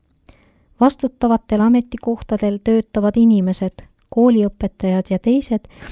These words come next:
ei tohtinud olla usklikud ega kuuluda kirikusse. Kui kooliõpilane jõulude ajal kirikusse läks, pidi õpetaja teda jälgima ja nime üles kirjutama.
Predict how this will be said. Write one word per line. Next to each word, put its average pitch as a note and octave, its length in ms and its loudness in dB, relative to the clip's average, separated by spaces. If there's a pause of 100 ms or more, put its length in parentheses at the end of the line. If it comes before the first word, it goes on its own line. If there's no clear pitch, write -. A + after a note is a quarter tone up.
(280)
ei B3 200 6
tohtinud A3 540 0
olla A3 300 2
usklikud G#3+ 680 -6 (340)
ega G#3+ 180 2
kuuluda A#3 480 -2
kirikusse. F#3+ 800 -6 (1700)
Kui B3+ 180 2
kooliõpilane C4 840 6
jõulude A#3 440 4
ajal G3+ 300 2
kirikusse C4 640 -2
läks, - 420 -4 (200)
pidi G3+ 280 0
õpetaja A#3 500 0
teda G#3 240 0
jälgima G#3+ 600 2 (240)
ja G3+ 80 2
nime A3 320 4
üles G3 320 -2
kirjutama. F#3 680 -4